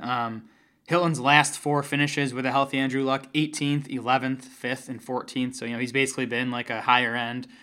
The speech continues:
wide receiver two with one wide receiver one season. He's just not a guy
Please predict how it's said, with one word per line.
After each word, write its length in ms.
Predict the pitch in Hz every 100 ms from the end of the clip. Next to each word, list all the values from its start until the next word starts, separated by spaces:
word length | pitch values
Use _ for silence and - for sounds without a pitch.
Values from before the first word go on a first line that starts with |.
| -
wide 180 | 131 123
receiver 320 | 117 131 117
two 280 | 113 123 123
with 120 | 120
one 240 | 117 127 127
wide 180 | 120 110
receiver 300 | - 117 113
one 220 | 117 117
season. 400 | 120 123 120 123 -
He's 120 | 190
just 140 | 202 -
not 120 | 175
a 40 |
guy 200 | 165 151